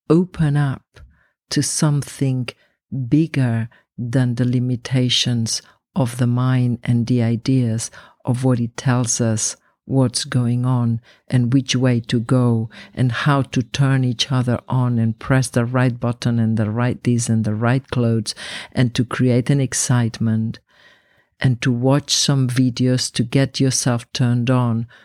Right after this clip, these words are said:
because we are not turned on. And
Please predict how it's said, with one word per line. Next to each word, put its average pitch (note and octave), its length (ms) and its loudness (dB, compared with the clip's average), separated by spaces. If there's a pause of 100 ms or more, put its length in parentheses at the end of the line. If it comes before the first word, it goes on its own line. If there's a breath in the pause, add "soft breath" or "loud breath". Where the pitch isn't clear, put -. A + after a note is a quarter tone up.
(140 loud breath)
because B2 420 0
we A#2+ 140 0
are A#2+ 100 2
not B2+ 360 0
turned A#2 360 0
on. A2+ 400 0 (1080 loud breath)
And C3+ 400 0